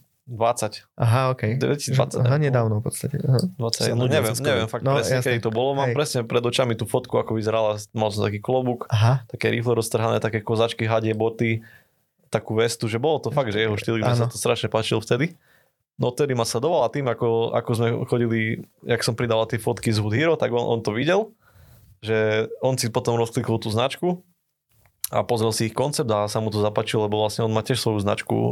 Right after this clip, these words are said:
Speaker 1: Slam American.
Speaker 2: Aha.
Speaker 1: Čiže on vlastne v tom, v tom Hood Hero našiel takú, takú slovenskú verziu toho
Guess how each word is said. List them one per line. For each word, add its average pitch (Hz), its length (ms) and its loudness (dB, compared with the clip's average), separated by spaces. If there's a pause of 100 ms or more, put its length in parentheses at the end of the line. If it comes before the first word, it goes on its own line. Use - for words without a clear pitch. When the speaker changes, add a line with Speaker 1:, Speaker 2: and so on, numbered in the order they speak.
(320)
Speaker 1:
Slam 113 260 0
American. 113 460 -2 (160)
Speaker 2:
Aha. 123 640 2
Speaker 1:
Čiže 123 260 0
on 139 140 0
vlastne 131 320 0
v - 80 -10
tom, 147 220 2
v 117 100 -14
tom 135 260 2
Hood 123 300 0
Hero 151 240 2
našiel 156 400 0
takú, 123 720 0 (240)
takú 120 580 0
slovenskú 147 640 0 (520)
verziu 120 640 2
toho 113 240 -2